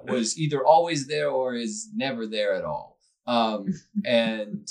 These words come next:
Speaker 1: uh, as far as structures, they found several. They've been making their way through several of the smaller towns. They haven't made it to any hu-, of the larger cities,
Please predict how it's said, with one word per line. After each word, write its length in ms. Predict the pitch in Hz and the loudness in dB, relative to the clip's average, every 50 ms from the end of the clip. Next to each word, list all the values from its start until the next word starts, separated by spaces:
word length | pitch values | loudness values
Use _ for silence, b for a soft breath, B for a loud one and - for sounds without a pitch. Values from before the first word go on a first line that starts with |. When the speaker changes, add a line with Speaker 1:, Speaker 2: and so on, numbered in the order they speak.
| - - 113 | -12 -6 -2
Speaker 1:
uh, 200 | 104 101 98 - - | -2 0 0 -2 -4
as 100 | 120 117 | -8 -10
far 240 | - 180 175 170 151 | -8 -4 0 0 0
as 120 | 139 131 | 0 0
structures, 600 | - - 165 175 175 175 - - 190 185 190 160 | -4 -6 -6 -8 -6 -6 -8 -8 -8 -10 -10 -10
they 140 | 143 123 120 | -4 -4 -4
found 440 | 117 - - 135 127 120 117 110 107 | -4 -2 -2 -2 0 0 0 0 -2
several. 520 | - - 131 120 107 110 107 104 101 113 117 | -2 -4 -4 -8 -10 -12 -16 -18 -18 -12 -10
They've 160 | 117 110 101 | -10 -8 -6
been 100 | 113 110 | -4 -4
making 280 | 113 117 113 117 117 110 | -4 -4 -6 -8 -8 -8
their 120 | 104 101 | -8 -8
way 280 | 107 104 101 101 95 - - | -8 -10 -12 -12 -14 -14 -10
through 160 | 117 113 110 | -8 -6 -6
several 400 | 101 - - 117 110 107 104 101 | -4 -4 -6 -6 -6 -8 -10 -12
of 60 | 95 104 | -14 -12
the 60 | 101 | -12
smaller 380 | - - 123 117 117 117 113 | -8 -4 -2 -2 -2 -2 -4
towns. 480 | 104 - 113 107 107 107 107 107 107 - | -6 -8 -10 -12 -10 -10 -12 -12 -12 -10
They 140 | - 101 98 | -10 -10 -10
haven't 260 | 110 110 - - - | -10 -10 -10 -12 -12
made 180 | 104 98 101 98 | -12 -12 -12 -12
it 100 | 98 - | -12 -14
to 100 | - 117 | -14 -14
any 220 | 117 107 95 92 85 - | -12 -10 -10 -12 -12 -10
hu-, 140 | - 135 - - _ - | -10 -10 -10 -10 _ -4
of 140 | 110 104 | -4 -4
the 80 | 107 104 | -4 -6
larger 380 | 98 107 110 117 117 113 113 110 | -4 0 2 2 2 0 -2 -4
cities, 580 | - - 104 98 85 90 90 92 - - b | -4 -4 -4 -6 -8 -10 -10 -10 -12 -12 b